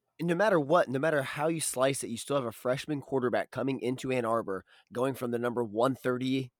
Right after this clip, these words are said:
ranked defense in Michigan State to now, what, number seven or number eight that Mike Macdonald has.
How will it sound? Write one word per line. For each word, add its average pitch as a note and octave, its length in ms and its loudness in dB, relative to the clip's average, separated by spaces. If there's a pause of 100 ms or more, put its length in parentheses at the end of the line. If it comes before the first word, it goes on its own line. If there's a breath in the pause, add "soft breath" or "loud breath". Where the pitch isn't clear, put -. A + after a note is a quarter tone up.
(160)
ranked B2 240 -2
defense C3 400 -2
in A#2 80 -4
Michigan A#2+ 320 -4
State A#2 400 -2 (220 soft breath)
to - 80 -10
now, A#2 180 2
what, A2+ 180 -2
number A#2 220 -2
seven B2 380 2
or B2 40 -2
number A2+ 340 -2
eight A#2 360 -2 (260)
that G#2+ 120 -2
Mike G#2+ 240 0
Macdonald A#2 500 0
has. C#3+ 400 0